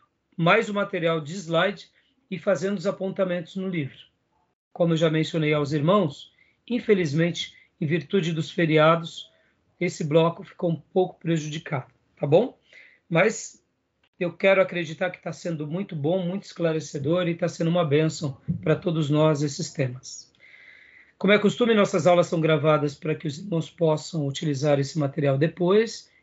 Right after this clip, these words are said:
e para que a gente possa estar também compartilhando esse conhecimento com muitos outros irmãos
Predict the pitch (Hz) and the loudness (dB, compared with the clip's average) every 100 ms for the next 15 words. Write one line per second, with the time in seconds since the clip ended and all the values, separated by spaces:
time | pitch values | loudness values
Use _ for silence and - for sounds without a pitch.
0 | _ 151 165 165 180 180 170 - 180 165 | _ -6 -2 0 2 0 -2 -2 -2 -2
1 | - 175 170 196 151 170 180 - _ _ | -2 -2 0 0 2 2 0 -6 _ _
2 | - 185 160 180 - 175 196 185 - 185 | -4 0 2 2 0 0 0 0 -2 -2
3 | 185 170 - 165 196 - - 180 180 220 | -2 -2 0 0 0 -2 -2 0 2 2
4 | 233 - 175 139 180 175 156 151 139 170 | 2 -2 -2 0 0 2 0 2 6 6
5 | 190 - | 4 0